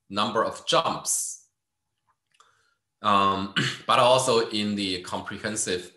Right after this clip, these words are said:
plan, right? That hierarchy. So, um, the number of bays called the kaijian,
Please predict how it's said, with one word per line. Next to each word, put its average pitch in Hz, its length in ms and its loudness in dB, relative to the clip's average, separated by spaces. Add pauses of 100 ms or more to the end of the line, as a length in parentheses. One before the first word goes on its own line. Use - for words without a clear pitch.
(100)
plan, 92 560 -6 (360)
right? 82 220 -12
That 85 180 -12
hierarchy. 104 880 -4 (1900)
So, 107 580 0
um, 92 240 0
the 92 100 -2
number 123 300 2
of - 220 0
bays 95 440 0
called 85 220 -8
the 90 60 -8
kaijian, 117 640 -2